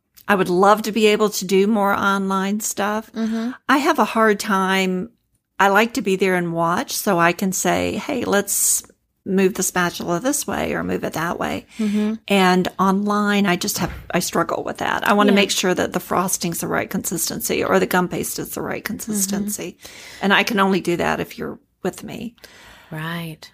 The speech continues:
Speaker 2: right.
Speaker 1: So while it sounds like a great idea, I don't know for me right now that it's something that's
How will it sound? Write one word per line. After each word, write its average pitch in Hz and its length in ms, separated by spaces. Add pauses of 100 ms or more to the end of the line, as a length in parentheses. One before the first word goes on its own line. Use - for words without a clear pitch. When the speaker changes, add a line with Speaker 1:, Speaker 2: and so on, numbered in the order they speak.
(160)
Speaker 2:
right. 165 100
Speaker 1:
So 208 500
while 196 260
it 196 180
sounds 220 400
like 226 140
a 202 60
great 185 360
idea, 226 480
I 240 300
don't 196 220
know 196 160
for 190 200
me 190 280
right 208 260
now 247 280
that 208 180
it's - 160
something 196 360
that's - 500